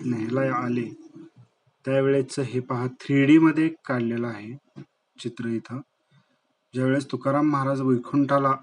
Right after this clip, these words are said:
गेले ते चित्र आहे. त्यांची गाथा पाण्यात बुडवली आहे, बुडवली गेली, गाथा पाण्यात सोडली गेली,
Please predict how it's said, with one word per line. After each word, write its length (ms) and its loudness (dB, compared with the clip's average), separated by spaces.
गेले 280 0
ते 260 -4
चित्र 260 -8
आहे. 240 -8
त्यांची 340 -2
गाथा 380 -2
पाण्यात 420 0
बुडवली 340 0
आहे, 200 0
बुडवली 380 0
गेली, 300 -2
गाथा 280 -6
पाण्यात 300 -4
सोडली 340 -4
गेली, 340 -6